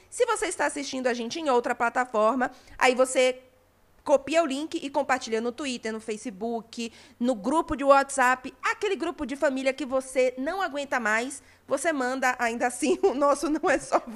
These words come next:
Speaker 1: Futebol.
Speaker 2: que você não saiu ou não foi expulso, se você ainda tá em algum,
Speaker 1: Isso. Marcelo mesmo foi expulso de vários depois de dizer que os amigos dele não, o que foi que você falou, seus amigos? Que você não tinha nenhuma estima por alguns deles, né?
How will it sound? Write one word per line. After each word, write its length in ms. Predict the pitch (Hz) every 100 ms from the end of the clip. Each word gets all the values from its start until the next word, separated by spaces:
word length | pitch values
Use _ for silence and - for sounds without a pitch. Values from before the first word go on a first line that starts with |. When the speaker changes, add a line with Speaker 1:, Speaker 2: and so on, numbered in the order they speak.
| -
Speaker 1:
Futebol. 240 | 196 240
Speaker 2:
que 120 | 190
você 300 | 165 165 175
não 140 | 165 170
saiu 380 | - 156 156 160
ou 60 |
não 80 | 151
foi 200 | - 147
expulso, 600 | 135 - 180 208 - - - _
se 60 | -
você 240 | 151 -
ainda 160 | 156 175
tá 120 | 156
em 60 | 147
algum, 360 | 135 131 -
Speaker 1:
Isso. 60 | 214 - _ _ - - -
Marcelo 420 | 254 262 - 277 277
mesmo 220 | 269 320
foi 140 | 330
expulso 280 | 330 277 330
de 100 | 403
vários 340 | 392 220 285
depois 280 | 247 247 233
de 60 | 226
dizer 220 | 220 254
que 80 | 254
os 100 | 262
amigos 300 | 220 220 240
dele 320 | 202 208 220
não, 600 | 220 214 208 196 185 180
o 40 | 185
que 120 | 277
foi 120 | 294
que 60 | -
você 60 |
falou, 180 | 262 196
seus 140 | 240 190
amigos? 300 | 196 440 -
Que 60 |
você 160 | 226 247
não 120 | 240
tinha 160 | 220 254
nenhuma 180 | 240 415
estima 460 | - 220 208 359 - - _
por 120 | 247
alguns 320 | 214 220 233
deles, 360 | 151 131 160 -
né? 140 | 208